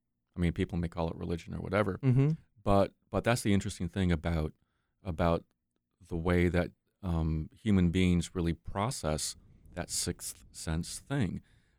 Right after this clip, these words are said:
Speaker 1: I think some, um, I think some cultures really, really rely on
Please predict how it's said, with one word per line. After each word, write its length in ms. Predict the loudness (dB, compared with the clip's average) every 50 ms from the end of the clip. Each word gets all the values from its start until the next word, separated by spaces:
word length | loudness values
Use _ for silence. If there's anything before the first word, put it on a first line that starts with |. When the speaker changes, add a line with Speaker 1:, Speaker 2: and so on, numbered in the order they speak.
| -8
Speaker 1:
I 80 | -6 -4
think 180 | -2 -2 -2 -4
some, 560 | -2 0 4 4 6 6 6 6 4 2 0 -4 _ _ _ _ _ _ _ -6
um, 420 | -2 2 2 4 4 2 2 0 -2 _ _ _ _ _ _
I 120 | -6 -6 -4
think 160 | -4 -4 -4
some 240 | -2 0 0 0 0
cultures 420 | -2 -2 -6 -4 -2 -2 -4 -2
really, 200 | 0 0 2 2
really 220 | 2 2 2 2 2
rely 420 | 0 0 0 0 0 0 0 0 0
on 260 | -2 -2 -4 -6